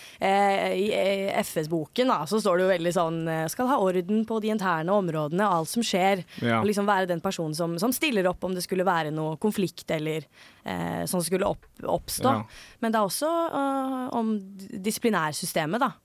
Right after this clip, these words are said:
Speaker 1: Å bringe
Speaker 2: Ja.
Speaker 1: disse sakene opp til styret, ha veldig sånn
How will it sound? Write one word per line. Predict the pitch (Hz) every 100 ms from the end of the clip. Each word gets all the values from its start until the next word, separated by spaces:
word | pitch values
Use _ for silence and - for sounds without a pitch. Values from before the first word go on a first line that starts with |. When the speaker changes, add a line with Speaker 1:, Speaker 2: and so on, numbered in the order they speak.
| _ _ -
Speaker 1:
Å | 196
bringe | 214 190
Speaker 2:
Ja. |
Speaker 1:
disse | 185 180 180
sakene | 170 - 170
opp | 226 -
til | 254
styret, | 262 233 208 214
ha | 214
veldig | 208
sånn | 214 202